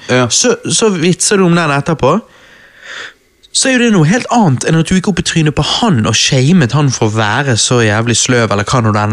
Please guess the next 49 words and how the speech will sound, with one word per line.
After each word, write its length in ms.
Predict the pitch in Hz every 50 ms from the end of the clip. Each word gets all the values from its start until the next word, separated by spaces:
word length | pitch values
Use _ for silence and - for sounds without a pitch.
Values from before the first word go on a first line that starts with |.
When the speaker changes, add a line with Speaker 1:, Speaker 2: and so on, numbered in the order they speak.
| 104 104
Speaker 2:
var 140 | 110 104 101 101
han 80 | 104 -
Speaker 1:
Ja, 140 | 202 226 240
Speaker 2:
var, 80 | 240 240
Speaker 1:
ja. 60 | 208
Speaker 2:
sant? 340 | 151 - - - - - - -
Speaker 1:
Og 100 | - 185
så, 140 | - - -
Speaker 2:
Så 20 |
det 80 | 214 233
er 60 | 240 233
jo 60 | 240
Speaker 1:
og 80 | 214
så 20 | 226
er 0 |
Speaker 2:
liksom, 220 | 226 - 240 226
Speaker 1:
ikke 80 | 247 233
det 80 | 190 196
Speaker 2:
det, 80 | 226 202 208
jeg 100 | 220 190 226
bare 100 | 220 220 -
tenker, 160 | 226 220 226
jeg 80 | - 208
Speaker 1:
og 20 |
så 80 | - 262
er 60 | 262
Speaker 2:
forstår 160 | 240 233 247
Speaker 1:
det 480 | 233 214 160 - - 165 151 139 131 131
Speaker 2:
ikke 140 | 139 - -
hvorfor 220 | 220 202 202 185 -
folk 320 | - 202 190 185 - - 139
ikke 140 | - 180 165
klarer 240 | - 156 160 170 160
å 60 | -
skille 300 | - - 110 123 143 160 156
det 60 | -
Speaker 1:
Jo, 60 | - - -
jo, 60 | 175 180
men 80 | 190 190
det 80 | 190
er 60 | 180 214 208
den 100 | 202 202
der 80 | 190 180
å 60 | 165
skulle 240 | - - - 147 143
være 160 | 151 156 160
så 140 | - 151 143
veldig 180 | 135 135 139 143
sånn 160 | 151 147